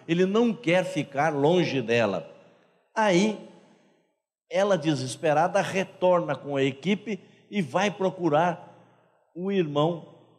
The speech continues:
o mentor Ribas, e relata para ele:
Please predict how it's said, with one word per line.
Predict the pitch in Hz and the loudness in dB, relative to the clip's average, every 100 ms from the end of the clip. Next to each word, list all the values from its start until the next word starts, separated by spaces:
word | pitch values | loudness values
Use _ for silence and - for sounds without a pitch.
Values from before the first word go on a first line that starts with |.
| _ _ _ _ _ _ - | _ _ _ _ _ _ -6
o | 156 | -2
mentor | 170 160 147 160 196 196 - - | 0 -2 -2 0 0 0 -10 -4
Ribas, | 175 180 123 104 - - - _ _ _ | 0 2 2 -2 -4 -14 -18 _ _ _
e | 247 | 0
relata | 226 240 196 196 190 | 2 2 2 0 -2
para | 208 170 | 2 2
ele: | 151 143 120 | 2 0 -4